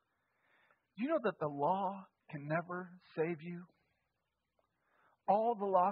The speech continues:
can do is condemn you. And Moses is the representative of the law, and he can't go into the promised land. I don't think that's by accident either.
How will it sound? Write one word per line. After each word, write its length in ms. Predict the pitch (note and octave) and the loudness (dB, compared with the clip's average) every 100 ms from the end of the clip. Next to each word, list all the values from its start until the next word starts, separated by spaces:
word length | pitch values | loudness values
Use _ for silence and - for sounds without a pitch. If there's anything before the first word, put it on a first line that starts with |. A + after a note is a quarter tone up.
| - | 0
can 140 | F#3+ | -6
do 220 | D3 D3 | -4 -4
is 80 | C3 - | -6 -8
condemn 400 | C3+ C3 B2 A#2 | -8 -4 -6 -6
you. 120 | A2+ A2+ _ _ _ _ _ _ _ _ _ _ _ _ _ _ _ _ _ _ _ _ _ _ _ _ _ _ _ _ _ _ _ _ _ _ - - | -14 -18 _ _ _ _ _ _ _ _ _ _ _ _ _ _ _ _ _ _ _ _ _ _ _ _ _ _ _ _ _ _ _ _ _ _ -20 -6
And 120 | F3 | 2
Moses 580 | G3 C#4+ D#4 G3+ E3 E3 - - _ _ _ _ _ - | 8 8 8 0 -4 -4 -10 -20 _ _ _ _ _ 0
is 100 | F3 - | 0 0
the 100 | F3+ | 0
representative 880 | F3 A3 C#4+ C4 G#3 F#3 D3 D3 C#3 D#3 | 2 2 0 -2 0 0 2 0 2 -2
of 140 | C3 | 2
the 80 | D3 | 0
law, 680 | D3 E3 D3+ A2+ A2+ B2 - _ _ _ _ _ _ _ _ _ _ _ _ _ _ _ _ _ _ | 2 4 4 0 -6 -10 -14 _ _ _ _ _ _ _ _ _ _ _ _ _ _ _ _ _ _
and 100 | A#2+ | -12
he 100 | C3+ E3+ | -10 -8
can't 220 | F3+ D#3 C#3 | -6 -4 -4
go 120 | C#3+ | -6
into 120 | C#3 | -6
the 60 | C3 | -8
promised 380 | D3 C3+ C3+ - | -4 -4 -6 -10
land. 300 | A#2+ A2+ A#2+ _ - - - | -10 -10 -12 _ -20 -16 -4
I 100 | E3+ | -2
don't 140 | D#3+ - | -2 -8
think 140 | C3 | -6
that's 200 | C#3 B2 | -6 -4
by 140 | B2 B2 | -6 -6
accident 460 | B2 - C3 C3+ | -6 -10 -12 -10
either. 260 | C3 A2 | -10 -12